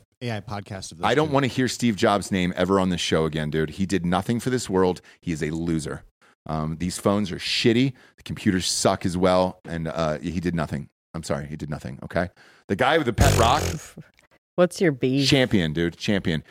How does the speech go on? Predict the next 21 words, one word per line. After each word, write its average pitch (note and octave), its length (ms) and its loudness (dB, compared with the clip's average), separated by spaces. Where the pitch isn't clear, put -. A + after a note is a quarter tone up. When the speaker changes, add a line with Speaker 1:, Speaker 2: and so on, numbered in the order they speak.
Speaker 2:
My E3 100 -2
Speaker 3:
What's F3 100 4
Speaker 2:
beef G#3+ 140 6
Speaker 3:
your F#3 100 10
Speaker 2:
is D#3 80 6
none D3 160 4
of C3+ 40 2
this B2 160 4
shit A#2 140 4
Speaker 3:
beef? F2 60 2
Speaker 2:
works, F#2 320 2
dude. G2 180 4
Speaker 1:
I - 40 6
think E3 100 2
Speaker 2:
I A2 40 2
don't B2 100 6
Speaker 1:
Ross B2+ 100 2
Speaker 2:
get, B2 60 4
Speaker 1:
just A#2 100 -2
hates B2 200 -6
turtlenecks. G#2 380 -6